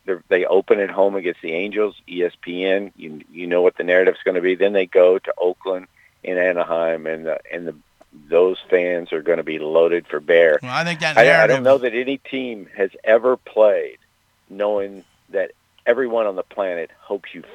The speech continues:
Speaker 1: fall on your face.
Speaker 2: Right.
Speaker 1: And athletes are sensitive, not even before social media. Athletes are sensitive to what, how questions are asked, what's being said, what people are thinking. I mean, it's really unique. But like you said,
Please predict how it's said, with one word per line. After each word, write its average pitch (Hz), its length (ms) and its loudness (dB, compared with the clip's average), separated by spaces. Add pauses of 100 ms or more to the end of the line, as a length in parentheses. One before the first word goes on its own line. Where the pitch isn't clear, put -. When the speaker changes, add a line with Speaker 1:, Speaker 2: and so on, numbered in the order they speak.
Speaker 1:
fall 92 280 8
on 87 100 0
your 82 100 -8
face. 80 360 -2 (300)
Speaker 2:
Right. 113 100 -8
Speaker 1:
And - 180 -10 (260)
athletes 139 540 2
are 82 160 -8 (160)
sensitive, 131 420 -6
not 120 240 0 (300)
even 202 260 -4
before 151 320 -4
social 123 340 -6
media. 92 300 -12 (300)
Athletes 120 440 2
are 92 80 -10
sensitive 117 720 -4
to 101 80 -6
what, 92 300 2 (260)
how 113 260 2
questions 110 460 -2
are 92 100 -6
asked, 107 340 -2
what's 107 200 -4
being 90 300 -18 (120)
said, 107 320 4
what 90 140 2
people 95 280 -8
are 82 100 -4
thinking. 98 440 -8 (640)
I 98 100 -8
mean, 98 200 -8
it's 113 160 -2 (120)
really 107 260 0
unique. 98 280 -6 (160)
But - 300 6
like 92 240 2
you 110 160 -12
said, 98 240 0